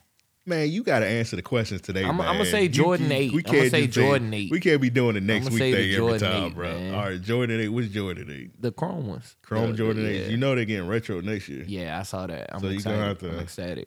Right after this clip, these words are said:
Speaker 2: I'm, I'm, I might rob me a nigga.
Speaker 1: All right, bro. That's, that's sick.
Speaker 2: Y'all
Speaker 1: You don't
Speaker 2: know
Speaker 1: gotta
Speaker 2: I
Speaker 1: do
Speaker 2: ain't
Speaker 1: that.
Speaker 2: into that. Y'all know I ain't
Speaker 1: <laughs>
Speaker 2: into stealing.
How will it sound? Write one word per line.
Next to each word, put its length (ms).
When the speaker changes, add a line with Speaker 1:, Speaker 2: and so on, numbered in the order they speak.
Speaker 2:
I'm, 200
I'm, 200
I 80
might 300
rob 400
me 140
a 40
nigga. 300
Speaker 1:
All 160
right, 100
bro. 140
That's, 260
that's 300
sick. 440
Speaker 2:
Y'all 200
Speaker 1:
You 60
don't 60
Speaker 2:
know 60
Speaker 1:
gotta 120
Speaker 2:
I 80
Speaker 1:
do 60
Speaker 2:
ain't 100
Speaker 1:
that. 60
Speaker 2:
into 180
that. 280
Y'all 160
know 100
I 140
ain't 200
Speaker 1:
<laughs> 0
Speaker 2:
into 300
stealing. 320